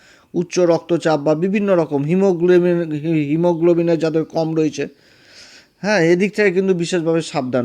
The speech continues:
ডায়াবেটিস, টায়াবেটিস এগুলো যাদের রয়েছে। এবং তার সাথে আবার এই সূর্য বুধের যে জুতিটা রয়েছে মিথুন রাশিতে, সূর্য তো চলে আসবে অশ্লেষা, অশ্লেষা নক্ষত্রে অবস্থান করবে, নক্ষত্রটার অধিপতি হচ্ছে কে? বুধ, এবং অধিপতি দেবতা কে?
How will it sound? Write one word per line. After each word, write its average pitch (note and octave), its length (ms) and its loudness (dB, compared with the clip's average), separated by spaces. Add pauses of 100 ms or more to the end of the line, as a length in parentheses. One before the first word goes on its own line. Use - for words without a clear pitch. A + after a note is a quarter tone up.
ডায়াবেটিস, D#3 520 0
টায়াবেটিস D3 480 0
এগুলো C#3 220 -2
যাদের C3+ 320 -2
রয়েছে। A#2 280 -8 (600)
এবং G#3 280 2 (120)
তার A3+ 200 -2
সাথে A3 300 -2
আবার C#3 280 0 (580)
এই A#2+ 120 -6
সূর্য F3 380 -4
বুধের G3 360 2
যে G3+ 120 2
জুতিটা G3 400 -2
রয়েছে F#3+ 260 2
মিথুন F#3 360 0
রাশিতে, D#3+ 380 -4 (140)
সূর্য D#3 400 -8
তো F#3+ 100 4
চলে F#3+ 240 0
আসবে F3+ 200 0
অশ্লেষা, F#3 440 -2 (800)
অশ্লেষা E3+ 400 -4
নক্ষত্রে G3 440 -2
অবস্থান G3+ 380 0
করবে, F#3 260 4
নক্ষত্রটার G3 680 0
অধিপতি G3 440 0
হচ্ছে G#3 260 0
কে? F#3 180 0 (680)
বুধ, F3+ 380 4 (500)
এবং D3+ 260 2
অধিপতি G3 460 0
দেবতা G3 380 2
কে? D#3 180 -4